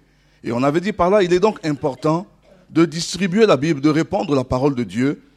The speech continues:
Et viendra un temps où le Seigneur nous enverra aussi vers des personnes qui ont peut-être entendu, qui ont peut-être lu,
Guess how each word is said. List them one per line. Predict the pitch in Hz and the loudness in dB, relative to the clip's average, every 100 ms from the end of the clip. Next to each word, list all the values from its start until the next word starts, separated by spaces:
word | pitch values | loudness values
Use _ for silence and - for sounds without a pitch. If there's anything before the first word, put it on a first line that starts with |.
| _ - | _ -4
Et | 156 | -2
viendra | 175 185 220 220 | 0 2 2 2
un | 202 | 0
temps | 214 214 | 0 0
où | |
le | 180 | 0
Seigneur | - 160 185 | 0 0 0
nous | 220 175 | -2 0
enverra | 165 156 170 | 0 0 0
aussi | 151 - 156 190 - _ _ | 0 -2 -4 -8 -14 _ _
vers | - 208 202 | 2 4 4
des | 175 | 2
personnes | 160 143 175 180 185 | 0 -2 -2 -2 -4
qui | 175 | -2
ont | 208 220 | -2 2
peut-être | 151 208 - | 2 2 -2
entendu, | 165 165 165 165 | -4 -2 -2 -4
qui | 196 196 | -2 0
ont | 196 | 0
peut-être | 165 185 - | 0 -2 -2
lu, | 156 202 208 | -2 2 2